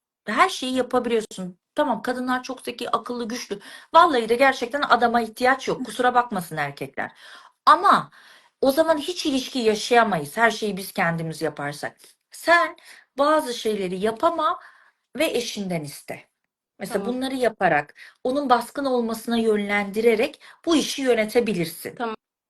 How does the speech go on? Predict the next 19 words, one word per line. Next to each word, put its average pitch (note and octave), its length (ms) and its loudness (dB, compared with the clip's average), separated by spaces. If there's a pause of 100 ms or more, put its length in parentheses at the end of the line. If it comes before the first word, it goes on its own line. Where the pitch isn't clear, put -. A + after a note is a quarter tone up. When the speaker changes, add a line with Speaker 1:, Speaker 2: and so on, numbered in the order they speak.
(520)
Speaker 2:
hocam, G3+ 360 -4
çok A3 220 -12
teşekkür G3 360 -8
ediyorum. F3+ 300 -6
Speaker 1:
Şey B3 160 0
değil, A3 140 -2
bir C4+ 80 0
de D#4 100 2
Hürrem C#4+ 380 2 (240)
Afro E4 340 2
ve C4+ 40 -2
gül A#3+ 260 -4
yağını A#3+ 340 4
mutlaka A3 500 0
kullan. C#4 320 -2
Dişiliğini A#3 480 -6
çok A3+ 220 -6
arttırır. C#3+ 480 -2
Speaker 2:
Evet, A3+ 300 2